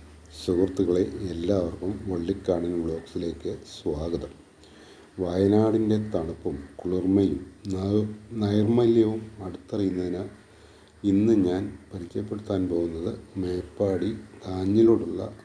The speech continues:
മുന്നൂറ് ഹിൽസ് ഫോർട്ട് എന്നു പേരുള്ള ഒരു ഹോം സ്റ്റേയെക്കുറിച്ചാണ്.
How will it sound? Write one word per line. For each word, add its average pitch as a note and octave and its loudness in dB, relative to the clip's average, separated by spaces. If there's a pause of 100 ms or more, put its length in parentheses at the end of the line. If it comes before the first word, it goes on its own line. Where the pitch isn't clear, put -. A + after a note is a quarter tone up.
(120)
മുന്നൂറ് G#2+ -2
ഹിൽസ് - -2 (120)
ഫോർട്ട് F#2+ -4 (720)
എന്നു G2 4
പേരുള്ള G2+ -2 (180)
ഒരു A2 -4 (140)
ഹോം G#2+ -2
സ്റ്റേയെക്കുറിച്ചാണ്. - -2